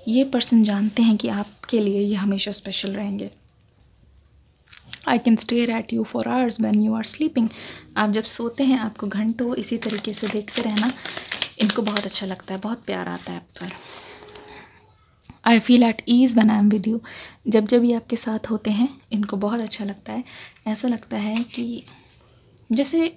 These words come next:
कहते नहीं है, कुछ ऐसे इंसान हैं जिनके सामने आप बिल्कुल carefree तरीके से बे-, behave कर सकते हैं, अपने ही नशे में, अपने ही धुन में खुश होते हैं, बहुत ज़्यादा चहक रहे होते हैं इस प्रकार।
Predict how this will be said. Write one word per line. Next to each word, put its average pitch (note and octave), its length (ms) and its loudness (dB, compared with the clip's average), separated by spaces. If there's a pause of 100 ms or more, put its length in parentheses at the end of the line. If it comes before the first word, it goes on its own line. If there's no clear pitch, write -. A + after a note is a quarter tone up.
(140)
कहते C4 220 0
नहीं D#4 140 2
है, D#4+ 80 -2
कुछ - 260 -2
ऐसे B3+ 200 0
इंसान B3 420 4
हैं B3 140 4 (480)
जिनके B3+ 260 8
सामने B3 380 4
आप B3+ 120 2 (1040)
बिल्कुल D#4+ 600 2 (100)
carefree B3+ 420 6
तरीके B3 340 0
से A#3+ 140 4
बे-, G#3+ 240 -2
behave A3 260 -2 (100)
कर G#3 100 -4
सकते G3+ 380 -4
हैं, G3+ 100 -4
अपने A3+ 320 2
ही A3+ 140 6
नशे G3+ 360 4
में, G3 160 4
अपने G3+ 320 -2
ही G#3+ 140 4
धुन F#3+ 200 -2
में G3 280 -2 (440)
खुश C#4 280 4
होते A3 260 -2
हैं, G#3 240 2
बहुत G#3 180 -2
ज़्यादा G3+ 220 -6
चहक A3 420 0
रहे F#3+ 80 -2
होते F#3+ 220 -6
हैं F#3+ 60 -2
इस - 100 -4
प्रकार। - 560 -14